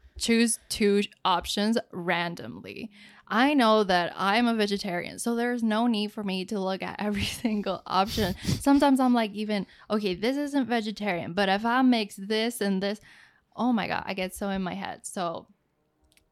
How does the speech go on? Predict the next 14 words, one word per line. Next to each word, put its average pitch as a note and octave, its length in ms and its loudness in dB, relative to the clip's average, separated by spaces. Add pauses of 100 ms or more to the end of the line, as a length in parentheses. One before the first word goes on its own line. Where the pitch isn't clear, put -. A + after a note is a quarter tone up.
first C#4+ 320 0
of E3+ 120 -2
all, D3 340 -6
to G#3 120 -4
stop G#3 520 -2
that, F#3 480 0
like, F3 400 -6
whole F#3+ 480 -4
overthinking F#3+ 1000 -8
pattern, F#3 720 -6 (480)
just - 300 -10 (120)
choose C#4 480 -4
two B3 460 -4
options - 720 -6